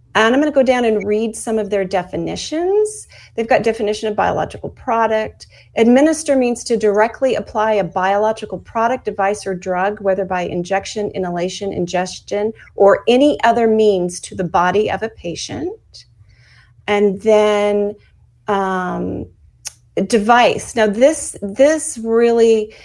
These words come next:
is something people need to look at very closely and talk to, you know, their legislator about. Device means,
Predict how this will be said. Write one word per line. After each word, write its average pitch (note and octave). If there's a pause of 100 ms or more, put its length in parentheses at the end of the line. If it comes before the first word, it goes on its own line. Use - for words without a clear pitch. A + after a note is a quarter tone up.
(360)
is A3+
something G#3+
people G#3
need F#3+
to G3
look F#3+
at F#3
very F#3
closely F#3+
and G#3
talk F#3
to, F#3 (220)
you G3
know, -
their F3+
legislator F3+
about. E3
Device G#3+ (500)
means, A#3